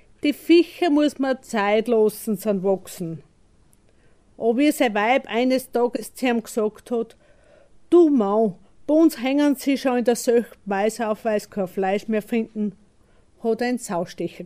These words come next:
kommen lassen. Wie es das freudige Hutsche endlich erlegert und den Saurüssel putzt gehabt haben, ist die Sture mit dem Sauschäl angegangen. „Diesmal isst man selber“,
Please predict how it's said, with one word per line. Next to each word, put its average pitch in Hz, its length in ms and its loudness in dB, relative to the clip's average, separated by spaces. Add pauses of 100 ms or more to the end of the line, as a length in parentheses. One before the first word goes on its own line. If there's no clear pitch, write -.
kommen 170 300 -6
lassen. 160 420 -12 (1040)
Wie 302 100 2
es 349 100 2
das 370 160 2
freudige 320 580 2
Hutsche 339 340 4
endlich 269 380 -2
erlegert 247 560 2
und 233 120 0
den 220 120 2
Saurüssel 247 800 0
putzt 311 400 -2
gehabt 285 260 -4
haben, 247 320 -2 (560)
ist - 300 4
die 339 80 4
Sture 277 480 -2
mit 277 140 0
dem - 20 -4
Sauschäl 180 540 -4
angegangen. 160 600 -10 (1160)
„Diesmal 233 600 2 (100)
isst - 280 -8
man 196 120 -2
selber“, 190 500 0